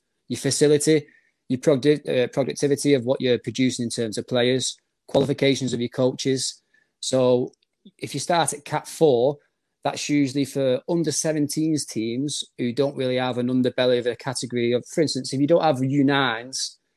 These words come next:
and you start at under seventeens, um, Brentford s-, did something similar a few years ago. They, they scrapped the whole academy and just went to under eighteen, seventeen to try and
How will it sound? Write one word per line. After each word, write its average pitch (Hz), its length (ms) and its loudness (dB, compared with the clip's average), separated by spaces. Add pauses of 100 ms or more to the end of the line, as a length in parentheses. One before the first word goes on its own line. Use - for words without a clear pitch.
(240)
and 120 80 -2
you 117 60 -4
start 131 380 -2
at - 100 -8
under 127 140 -2
seventeens, 123 920 -2 (540)
um, 110 480 -2
Brentford 165 360 2
s-, - 140 -2
did 147 240 -2
something 139 280 -4
similar 127 300 0
a 117 40 -2
few 120 160 -4
years 127 220 2
ago. 131 140 0
They, 120 240 0 (100)
they 135 80 -2
scrapped - 380 -2
the 135 40 -2
whole 131 200 2
academy 120 500 -2 (260)
and 113 120 -8
just 123 140 -4
went 127 160 -2
to - 100 -4
under 123 220 0
eighteen, 127 340 2
seventeen 127 600 -2
to 147 80 -4
try 127 260 -2
and 120 200 -2